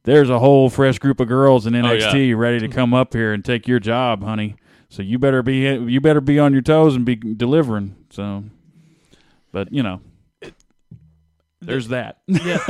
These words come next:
Speaker 3: and, and then you, on the other side, you had A J and Paige,
Speaker 1: Mm-hmm.
Speaker 3: and
Speaker 1: With, there's no,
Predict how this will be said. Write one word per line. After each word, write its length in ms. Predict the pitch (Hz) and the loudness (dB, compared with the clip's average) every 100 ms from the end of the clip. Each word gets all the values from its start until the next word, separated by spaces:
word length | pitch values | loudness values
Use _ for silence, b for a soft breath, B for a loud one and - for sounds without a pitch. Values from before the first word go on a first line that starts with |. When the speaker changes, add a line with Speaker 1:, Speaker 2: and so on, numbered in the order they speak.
| 190 | 0
Speaker 3:
and, 340 | 170 160 - | 0 -2 -2
and 100 | 180 | -2
then 120 | 190 180 | -2 -2
you, 80 | |
on 120 | 156 175 | -4 0
the 120 | 165 | 0
other 100 | 156 | 0
side, 280 | - 151 143 | 0 0 0
you 100 | 139 | -2
had 300 | 139 135 135 | 0 0 -2
A 200 | 139 143 | -4 -4
J 200 | 135 123 | -4 -6
and 100 | 117 | -8
Paige, 480 | 135 120 120 113 - - | -10 -10 -12 -16 -20 -18
Speaker 1:
Mm-hmm. 200 | 117 113 | -14 -10
Speaker 3:
and 320 | 117 120 123 - | -10 -12 -16 -14
Speaker 1:
With, 180 | 110 | -10
there's 300 | - 147 131 | -2 -2 -2
no, 480 | 139 143 143 139 127 | 0 4 6 4 0